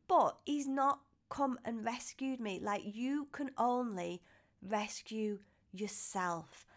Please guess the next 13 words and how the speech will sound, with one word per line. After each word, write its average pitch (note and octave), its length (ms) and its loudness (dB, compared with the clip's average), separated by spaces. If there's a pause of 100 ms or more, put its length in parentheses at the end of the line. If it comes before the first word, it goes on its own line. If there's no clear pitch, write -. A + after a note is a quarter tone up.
(220)
And A#3 260 0
this C#4 200 -2
is C4+ 140 -4
where B3+ 180 4
women A3 360 -2
have G#3+ 240 -6
the A3 100 -4
power B3+ 640 2 (360)
taken B3+ 580 0
off B3+ 320 2
them, E3+ 260 -4 (340)
and A#3 180 2
we A#3 120 0